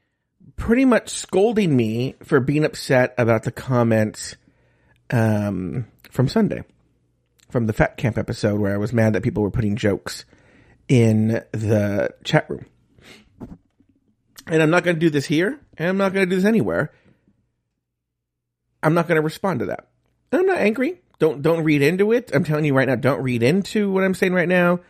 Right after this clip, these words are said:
Don't read into the fact I'm not giving a response. I'm just not gonna respond. Because I made the decision, I wanted to respond. I made the decision right then and there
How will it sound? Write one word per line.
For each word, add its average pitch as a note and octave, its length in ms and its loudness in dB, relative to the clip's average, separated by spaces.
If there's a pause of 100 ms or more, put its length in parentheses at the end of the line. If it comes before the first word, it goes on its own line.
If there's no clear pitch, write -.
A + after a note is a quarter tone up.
(480)
Don't C3+ 300 0
read C#3+ 180 0
into D3+ 160 2
the C3+ 60 2
fact C3+ 120 2
I'm B2+ 80 4
not A#2+ 140 -2
giving D3 240 0
a D#3+ 60 2
response. D3+ 640 0
I'm G3+ 120 -2
just A3 140 -8
not A3+ 100 -2
gonna G#3+ 240 0
respond. F#3+ 400 -4 (400)
Because F#3 200 2
I G#3+ 80 4
made A#3+ 320 0
the F#4+ 80 2
decision, D3+ 880 -2
I F#3 60 4
wanted C4 320 2
to C#3+ 100 0
respond. G#2+ 540 -6 (1300)
I F3+ 120 2
made G#3+ 220 2
the A3 60 -6
decision E3+ 800 0 (520)
right D3+ 280 0
then D#3+ 200 2
and C#3+ 180 0
there A2+ 400 -2